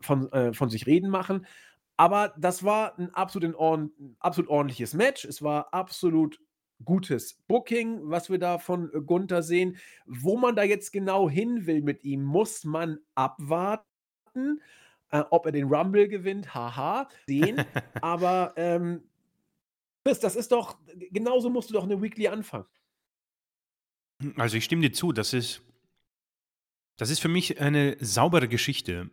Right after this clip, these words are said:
Speaker 2: Ähm, generell SmackDown, wie du, äh, erwähnt hast, es gibt natürlich da diese Sachen, wo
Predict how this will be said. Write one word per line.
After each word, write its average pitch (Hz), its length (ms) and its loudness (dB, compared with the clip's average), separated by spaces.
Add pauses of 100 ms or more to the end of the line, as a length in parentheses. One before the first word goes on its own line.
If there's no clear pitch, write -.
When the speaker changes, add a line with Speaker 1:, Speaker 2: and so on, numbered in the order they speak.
Speaker 2:
Ähm, 107 460 -2
generell 131 520 2 (120)
SmackDown, 151 560 -2
wie 139 80 -2
du, 147 240 -4
äh, - 180 -6
erwähnt 131 340 -4
hast, 151 200 -4
es - 160 -6
gibt - 260 -6
natürlich 135 480 0
da 123 160 -2
diese 120 240 -4
Sachen, 120 400 -4
wo 107 300 0